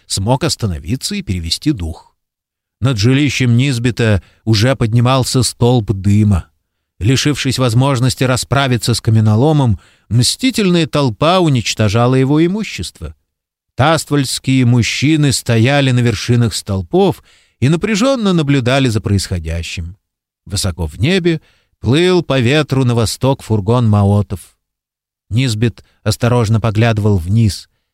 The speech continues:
за борт, высунув голову. Кугель глубоко вздохнул.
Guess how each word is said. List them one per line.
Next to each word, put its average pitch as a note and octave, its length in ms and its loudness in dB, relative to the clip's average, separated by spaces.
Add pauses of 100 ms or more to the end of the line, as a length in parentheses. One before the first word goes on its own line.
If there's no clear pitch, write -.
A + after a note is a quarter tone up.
(120)
за B2 380 2
борт, - 360 -8 (160)
высунув G2+ 640 -2
голову. D2 480 -12 (1000)
Кугель F#3+ 560 -2 (140)
глубоко A#2 500 0
вздохнул. F#2+ 680 -4